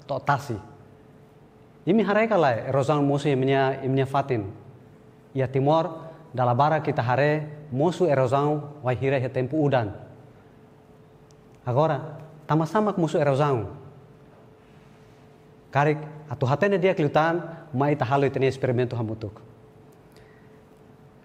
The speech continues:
Molo ka tu halo experimento hamutuk ko alin sira, hau hakara que introduz lá itene material sene be kita usa. Ita bele usa material sira nesan kos, hudi, hudi ninian,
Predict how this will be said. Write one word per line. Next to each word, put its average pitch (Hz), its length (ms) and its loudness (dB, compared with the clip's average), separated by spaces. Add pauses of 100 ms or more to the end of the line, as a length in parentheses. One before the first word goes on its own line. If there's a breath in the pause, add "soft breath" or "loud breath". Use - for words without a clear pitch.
(360)
Molo 151 260 4
ka 170 120 2
tu 160 100 -4
halo 175 160 2
experimento 165 480 2
hamutuk 147 320 2
ko 143 80 2
alin 127 220 4
sira, 202 340 0
hau 131 140 0
hakara 135 260 0
que - 80 -8
introduz 123 540 0
lá 123 180 4
itene 120 220 -2
material 117 340 -4
sene 117 200 -6
be 113 100 -4
kita 113 240 -8
usa. 185 300 -4 (340 loud breath)
Ita 127 180 -2
bele 127 400 2 (140)
usa 127 300 2
material 120 400 0
sira 117 240 -4
nesan 117 520 -4
kos, 127 500 0
hudi, 117 600 0
hudi 123 240 2
ninian, 131 400 2